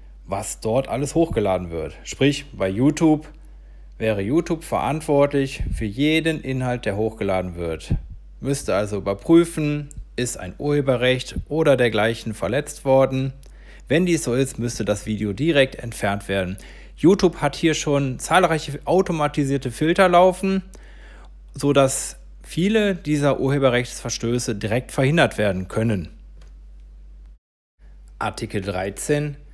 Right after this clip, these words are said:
hätte unter Umständen für uns alle weitreichende Folgen. So würde sich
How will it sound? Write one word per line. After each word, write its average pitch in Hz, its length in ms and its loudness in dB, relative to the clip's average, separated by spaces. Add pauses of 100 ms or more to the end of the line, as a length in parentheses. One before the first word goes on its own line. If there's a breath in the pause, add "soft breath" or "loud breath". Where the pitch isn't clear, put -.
(240 soft breath)
hätte 123 260 -4
unter 113 260 -6
Umständen 160 640 -2
für 117 160 -4
uns 101 200 -6
alle 135 300 -4 (180)
weitreichende 110 800 -4
Folgen. 92 540 -6 (760)
So 98 220 -6
würde 110 220 -2
sich 104 320 -8